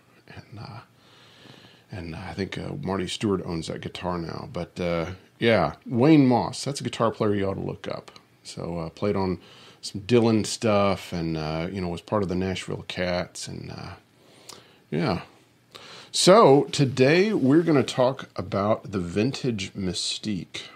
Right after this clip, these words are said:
or the antique mystique. And, uh, and, uh, we're gonna have fun. We're gonna do a little, uh, I, I hate to say myth busting, but, you know, uh,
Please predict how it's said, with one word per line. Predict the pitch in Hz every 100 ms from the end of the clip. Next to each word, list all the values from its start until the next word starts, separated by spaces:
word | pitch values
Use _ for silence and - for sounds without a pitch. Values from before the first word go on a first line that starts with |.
| -
or | - 95 90
the | 92 92 -
antique | 113 113 104 - 117 107 -
mystique. | 104 92 - - 90 78 - - -
And, | - 87 82
uh, | 85 - 82 - _ - - - - - _ -
and, | 90 85
uh, |
we're | 87 101
gonna | 98 95
have | 95 90
fun. | - - 95 82 78 92
We're | 101
gonna | 95 90
do | 95 95
a |
little, | 92 95 90 87
uh, | 87 87 90 101 120 170 - - -
I, | - -
I | 156 160
hate | 147 -
to |
say | - 104
myth | 98 95 -
busting, | - 87 - 98
but, | 98 117 - - - - - _
you | 156
know, | 147
uh, | 85 71